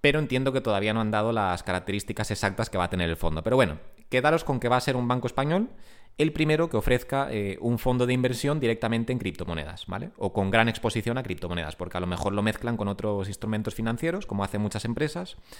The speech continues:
A lo mejor le ponen un pequeño porcentaje de oro, otro en el S P quinientos, etcétera. Esto lo hacen muchos fondos de inversión, muchas empresas, es algo, es una práctica totalmente normal, ¿vale? Se hace para minimizar, para minimizar riesgos.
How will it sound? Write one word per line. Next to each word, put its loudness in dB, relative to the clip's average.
A -2
lo 0
mejor 0
le 2
ponen 2
un 0
pequeño 0
porcentaje -2
de 2
oro, 2
otro 0
en 0
el 0
S -2
P -2
quinientos, 0
etcétera. -2
Esto -8
lo 0
hacen -2
muchos -2
fondos -2
de -4
inversión, 2
muchas -2
empresas, -4
es -6
algo, -4
es -10
una -2
práctica -2
totalmente -2
normal, -4
¿vale? -8
Se -4
hace -2
para 0
minimizar, -2
para -2
minimizar -2
riesgos. -4